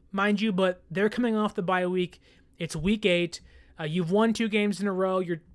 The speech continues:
you went from Cleveland to Minnesota. You're coming back home. It's a long travel. I think Cleveland, or excuse me, I think Cincinnati comes in, and I do think they beat San Francisco.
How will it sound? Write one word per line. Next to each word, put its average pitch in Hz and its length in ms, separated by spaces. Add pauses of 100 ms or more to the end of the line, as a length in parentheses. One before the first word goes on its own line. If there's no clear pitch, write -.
(240)
you 170 240 (100)
went 196 200
from 160 180
Cleveland 269 680 (280)
to 233 100
Minnesota. 220 640
You're 202 80
coming 202 300
back 202 300
home. 196 180
It's 180 100
a 156 60
long 196 460
travel. 196 560 (360)
I 185 100
think 220 320 (180)
Cleveland, 208 420
or 180 60
excuse 180 200
me, 160 160
I 196 80
think 208 220
Cincinnati 190 500
comes 214 380
in, 190 240 (460)
and 185 220
I 214 120
do 226 280
think 220 300
they 202 160
beat 190 300
San 202 240
Francisco. 196 800